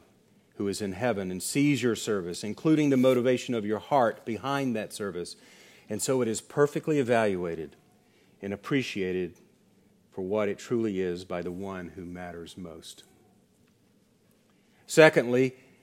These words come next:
and this is connected to contentment, we need to find and accept all our affirmation in and from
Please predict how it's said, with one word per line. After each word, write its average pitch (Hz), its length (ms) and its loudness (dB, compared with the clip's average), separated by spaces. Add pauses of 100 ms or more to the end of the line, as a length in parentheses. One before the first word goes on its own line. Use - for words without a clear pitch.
(160)
and 123 140 0
this 135 180 2
is 127 100 -2
connected 127 540 0
to 120 160 0
contentment, 120 640 -2
we 147 100 0
need 156 200 2
to 143 60 0
find 165 600 4
and 143 120 2
accept 151 600 0 (480)
all 214 320 12
our 190 180 12
affirmation 135 680 6
in 151 500 2 (260)
and 110 160 -10
from 127 600 -4